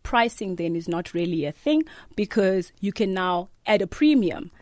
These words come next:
because there's a very specific focus that you are, um, providing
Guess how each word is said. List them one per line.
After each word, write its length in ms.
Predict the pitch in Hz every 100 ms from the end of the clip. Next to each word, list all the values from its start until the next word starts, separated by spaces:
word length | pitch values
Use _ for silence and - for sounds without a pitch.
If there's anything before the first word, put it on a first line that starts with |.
| _ -
because 240 | 185 196
there's 160 | 185 185
a 40 |
very 540 | 170 180 262 311 285
specific 760 | 226 - - - 240 226 190 -
focus 680 | - 220 208 - - - - - - -
that 360 | 185 196 185 -
you 100 | 190
are, 140 | 170 175 - - _ -
um, 280 | 180 180 170
providing 800 | - 185 202 226 220 151 156